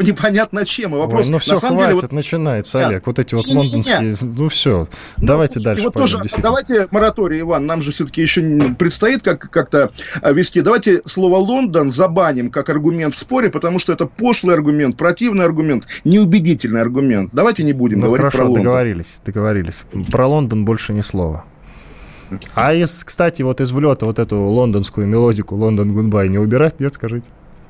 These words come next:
Speaker 1: А, а, ее же уже нет. То есть, по-моему, как раз она была с колоколами в прошлой итерации нашей, э, в прошлой инкарнации, <laughs> инкарнации нашей программы. Она была очень крутая. Мне она нравилась гораздо больше. Не, "Лондон Гудбай" здорово. Просто аргумент:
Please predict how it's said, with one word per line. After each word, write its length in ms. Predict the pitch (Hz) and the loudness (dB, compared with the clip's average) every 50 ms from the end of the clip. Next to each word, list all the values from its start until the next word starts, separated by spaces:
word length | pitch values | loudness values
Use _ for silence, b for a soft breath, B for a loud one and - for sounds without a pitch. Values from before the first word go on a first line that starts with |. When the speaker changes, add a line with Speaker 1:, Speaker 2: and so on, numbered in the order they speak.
| - - - - | -20 -10 -2 2
Speaker 1:
А, 680 | 143 156 160 165 160 160 160 147 - - 160 165 - - | 2 4 4 4 4 4 2 0 0 0 -2 -2 -2 -4
а, 60 | - | -4
ее 160 | 160 175 202 | -2 0 0
же 120 | 190 175 202 | 2 2 2
уже 220 | 202 180 202 233 | 0 0 0 0
нет. 240 | 240 262 240 151 - - | 0 0 0 0 -2 0
То 80 | - 147 | 0 0
есть, 120 | 143 - | 0 0
по-моему, 280 | - 165 170 180 175 170 | 0 0 0 0 0 2
как 140 | - 190 185 | 2 2 0
раз 100 | - 190 | 0 0
она 120 | 180 190 | 0 2
была 220 | 180 196 208 202 175 | 2 4 4 4 2
с 40 | - | 0
колоколами 640 | - 180 180 180 - 208 202 233 277 294 262 208 | 0 0 0 0 0 0 0 0 0 0 0 0
в 100 | 160 - | -2 0
прошлой 400 | - 175 180 165 - 151 143 135 | 2 2 2 2 2 2 0 2
итерации 480 | 143 156 147 147 131 - - - 123 117 | 2 2 2 2 0 0 -2 -4 -4 -2
нашей, 300 | 123 120 120 - 123 120 | -2 -2 -2 -2 -2 0
э, 500 | 120 120 117 120 120 117 120 120 117 120 | 0 2 2 2 2 4 4 4 4 4
в 60 | 120 | 4
прошлой 260 | 147 151 - - 143 | 2 2 2 4 4
инкарнации, 760 | 143 151 - 165 160 165 170 160 151 - - 147 135 160 147 - | 4 4 4 2 2 2 2 2 0 0 0 0 0 0 0 -2
<laughs> 160 | - 226 220 - | -2 -4 -2 -2
инкарнации 540 | 143 123 156 156 156 170 160 151 - 160 | 0 0 2 2 2 2 2 2 2 0
нашей 240 | 147 147 147 170 170 | 0 2 2 0 0
программы. 400 | - 170 175 175 226 262 247 190 | 2 2 2 2 2 2 2 2
Она 120 | 156 170 185 | 2 2 2
была 140 | 175 175 | 2 2
очень 160 | 175 165 - - | 2 2 0 0
крутая. 400 | 180 190 185 - 180 143 117 110 | -2 -2 0 2 2 2 2 2
Мне 160 | 120 143 151 | 0 0 -2
она 120 | 156 165 | -2 -2
нравилась 280 | 160 156 156 151 156 131 | 0 0 2 2 2 2
гораздо 340 | 139 160 165 151 139 165 180 | 2 2 2 2 2 0 0
больше. 360 | 160 156 139 - - 98 B B B B | 2 2 0 0 -2 -8 B B B B
Не, 140 | - 165 180 | 0 2 4
"Лондон 280 | 139 170 226 226 220 202 | 6 6 4 4 4 2
Гудбай" 300 | 180 214 180 190 214 208 | 0 0 0 0 0 0
здорово. 320 | 180 180 220 196 156 131 | 2 2 2 2 2 2
Просто 300 | 127 - 170 - - 180 | 0 0 -2 -2 -2 -2
аргумент: 400 | 175 170 180 208 220 214 190 143 | -2 0 0 2 2 2 0 -2